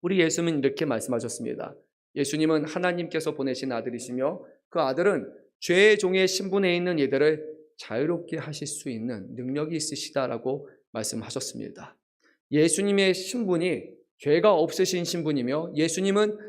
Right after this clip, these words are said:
진리 되시는 하나님의 아들이시기 때문에 모든 종, 모든 죄의 매인 자들을 "아니야, 내가 거기서 너를 풀어줄게"라고 하는 순간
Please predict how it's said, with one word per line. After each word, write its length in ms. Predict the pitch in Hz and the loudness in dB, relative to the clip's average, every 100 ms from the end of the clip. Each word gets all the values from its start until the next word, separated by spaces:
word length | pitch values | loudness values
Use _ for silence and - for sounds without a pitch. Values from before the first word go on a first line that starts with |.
| - | -12
진리 340 | - 208 226 220 | -4 0 2 6
되시는 360 | 208 196 175 | 6 6 0
하나님의 340 | 156 196 202 190 | 0 0 0 0
아들이시기 640 | 95 117 156 214 - 151 | -2 0 0 0 -2 -4
때문에 500 | - 107 101 139 113 - _ _ | -6 -6 -4 -4 -6 -12 _ _
모든 580 | 139 180 220 233 226 196 | 4 8 8 6 0 -2
종, 420 | - 175 175 101 - _ _ _ | -2 0 0 -4 -10 _ _ _
모든 360 | 131 131 151 156 | -4 -2 -2 -4
죄의 300 | 127 135 156 | 0 2 2
매인 320 | 120 127 139 | 2 0 -2
자들을 500 | 113 104 143 139 - - _ _ | -4 -2 -2 -2 -4 -16 _ _
"아니야, 440 | 107 135 143 127 - _ _ | -8 -6 -8 -10 -16 _ _
내가 260 | - 113 143 | -10 -4 -2
거기서 600 | 135 113 107 135 175 - - | -4 -6 -4 -2 -4 -8 -12
너를 300 | - 107 107 | -6 -4 -4
풀어줄게"라고 840 | - 233 226 - 151 143 120 117 117 | -6 0 0 0 -4 -2 0 0 -2
하는 240 | 165 180 | -4 -6
순간 480 | 165 - 113 120 | -8 -8 -4 -4